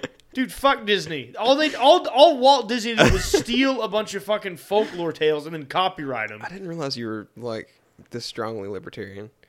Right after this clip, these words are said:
Speaker 1: 'Cause you, you have, like, really, really, like, strong, like, moral values, and that's normally somebody on the auth-, author right has.
Speaker 2: Yeah.
Speaker 1: But, um, s-, stating that you,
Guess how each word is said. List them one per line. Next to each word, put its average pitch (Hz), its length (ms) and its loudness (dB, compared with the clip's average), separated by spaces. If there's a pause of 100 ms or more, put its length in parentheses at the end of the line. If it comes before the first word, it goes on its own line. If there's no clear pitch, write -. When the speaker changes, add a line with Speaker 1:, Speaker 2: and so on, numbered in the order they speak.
(320)
Speaker 1:
'Cause 127 140 -4
you, 185 200 -4
you 170 160 -2
have, 180 300 -2
like, 135 300 -2 (140)
really, 139 600 -6
really, 117 420 -4
like, 104 320 -6 (140)
strong, 107 480 -8
like, 98 180 -18 (380)
moral 190 380 -4
values, 101 420 -8
and 110 80 -10
that's 117 200 -8
normally 120 300 -4
somebody 101 280 -8
on 87 60 -12
the 67 60 -16
auth-, - 240 -14 (140)
author 107 220 -6
right 101 120 -6
has. 113 360 -14 (100)
Speaker 2:
Yeah. 113 200 -8 (360)
Speaker 1:
But, 123 340 -4 (920)
um, 117 500 -2 (1500)
s-, - 120 -20 (120)
stating 151 600 -2
that 110 100 -4
you, 110 160 -12